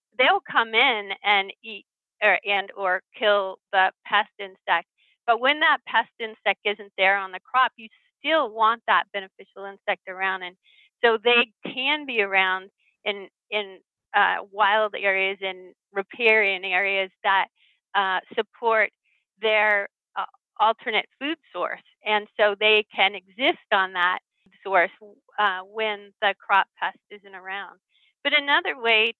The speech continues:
to support corridors is to provide hedgerows, because while hedgerows are, um, planted habitat as opposed to restoring habitat,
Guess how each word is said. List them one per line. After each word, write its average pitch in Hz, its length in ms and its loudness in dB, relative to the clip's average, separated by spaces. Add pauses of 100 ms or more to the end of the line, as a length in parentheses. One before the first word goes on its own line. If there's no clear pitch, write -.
to 208 100 -16 (100)
support 214 520 0 (240)
corridors 196 600 -2 (140)
is 196 260 -8 (140)
to 208 80 -14 (140)
provide 202 400 0 (180)
hedgerows, 220 580 -6 (100)
because 214 380 -10 (460)
while 254 160 4
hedgerows 349 500 0 (340)
are, 233 220 2 (280)
um, 202 240 -2 (300)
planted 240 560 -2
habitat 185 600 -2 (120)
as 208 220 0
opposed 208 420 -10
to 208 60 -16
restoring 190 800 -6
habitat, 180 500 -2